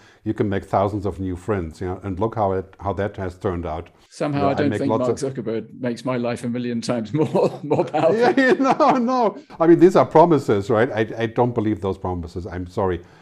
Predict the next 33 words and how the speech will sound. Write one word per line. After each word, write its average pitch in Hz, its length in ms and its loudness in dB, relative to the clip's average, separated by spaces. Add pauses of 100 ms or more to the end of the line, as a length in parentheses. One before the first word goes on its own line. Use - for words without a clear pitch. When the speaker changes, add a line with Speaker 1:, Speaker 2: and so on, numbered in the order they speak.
(180)
Speaker 1:
I 98 100 -6
just, 117 240 -2 (300)
you 135 80 2
know, 135 200 4 (280)
I - 80 -6
think 214 180 -2
it 139 140 -4
does 160 180 2
come 156 240 -2
down 120 340 2
to, 110 300 -2
uh, 113 80 -10 (300)
what 127 200 0
you 120 80 -2
believe 117 480 -4
to 117 100 -4
be 104 360 -4
possible, 127 760 -4 (260)
what 107 200 -6
you 117 60 -2
believe 104 320 -4
to 101 100 -8
be 92 140 -6
true, 120 400 -2
and 107 100 -6
what 104 200 -4
you 110 40 -8
believe 101 340 -8
to 104 60 -12
be 92 140 -10
desirable, 90 800 -4
you 90 60 -6
know? 104 120 -6